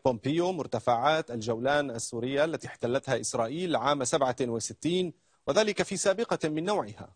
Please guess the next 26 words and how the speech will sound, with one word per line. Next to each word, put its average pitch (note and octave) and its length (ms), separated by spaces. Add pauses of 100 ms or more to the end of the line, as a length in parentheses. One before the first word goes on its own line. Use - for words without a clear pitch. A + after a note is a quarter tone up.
ووصل C3 480 (100)
بومبيو B2+ 500
إلى B2+ 200
المنطقة C3 520
الواقعة C#3 680
على A2 140
الحدود B2 440
السورية B2 520
الإسرائيلية B2 680 (380)
بصحبة F3+ 600
نظيره D3+ 500
الإسرائيلي A#2 840
غابي A#2+ 400
أشكينازي A#2+ 720
وسط - 300
إجراءات A2 720
أمنية C#3+ 460
مشددة. F#2+ 640 (420)
وقبل C3+ 440
التوجه B2+ 560
إلى B2+ 200
الجولان A2+ 500
المحتل، C#3 580 (100)
قام C#3 280
بومبيو C#3+ 540
بزيارة A#2+ 560